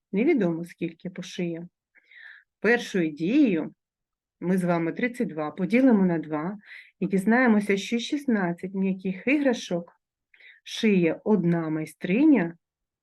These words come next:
за чотири години. Другою дією ми з вами шістнадцять поділимо на чотири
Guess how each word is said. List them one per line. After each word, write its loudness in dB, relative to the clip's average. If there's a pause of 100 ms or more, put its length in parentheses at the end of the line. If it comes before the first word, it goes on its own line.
(120)
за -2
чотири -4
години. -8 (1040)
Другою 4
дією 4
ми 2
з -4
вами -2 (380)
шістнадцять -4
поділимо 4
на 2
чотири -6